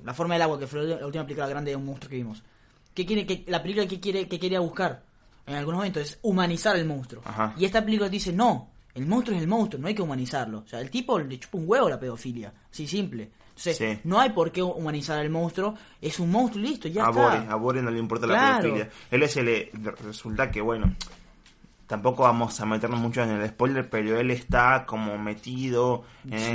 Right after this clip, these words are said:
Speaker 1: Sí.
Speaker 2: en esta cosa de la pedofilia, porque está todo conectado.
Speaker 1: Claro.
Speaker 2: No vamos a decir qué papel, no vamos a decir nada,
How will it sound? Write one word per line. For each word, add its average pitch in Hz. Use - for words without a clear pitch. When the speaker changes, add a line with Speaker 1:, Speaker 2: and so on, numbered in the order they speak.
Speaker 1:
Sí. 117
Speaker 2:
en 120
esta 117
cosa 117
de 107
la 107
pedofilia, 110
porque 110
está 143
todo 170
conectado. 113
Speaker 1:
Claro. 139
Speaker 2:
No 113
vamos 147
a -
decir 120
qué 123
papel, 117
no 123
vamos 120
a 101
decir 113
nada, 147